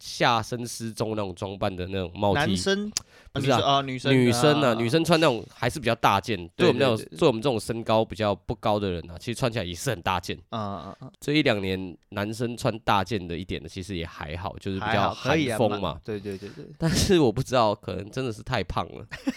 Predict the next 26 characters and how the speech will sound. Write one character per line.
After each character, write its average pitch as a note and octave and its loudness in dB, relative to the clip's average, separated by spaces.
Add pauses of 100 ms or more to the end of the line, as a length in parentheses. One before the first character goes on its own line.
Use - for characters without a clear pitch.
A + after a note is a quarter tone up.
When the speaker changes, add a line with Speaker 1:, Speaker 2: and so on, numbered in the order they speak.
(1800)
Speaker 1:
穿 G#3 6
起 D3 2
来 B2 6
会 E3+ 4
很 G#2 2
圆， F#2+ 4
你 G#2 -2
知 F#2+ -2
道 A2 6
吗？ F#2+ 4
我 G2 4
就 E3 6
想 C#3 -4
说 C#3+ -2
是 E3 -6 (180)
镜 D3 2
子 A2 -6
的 A2+ 2
问 C3+ 6
题， F#2+ -6
还 F2 -2
是 C#3+ -2
我 F#2+ 4
的 F2+ 2
问 A2 4
题？ - -10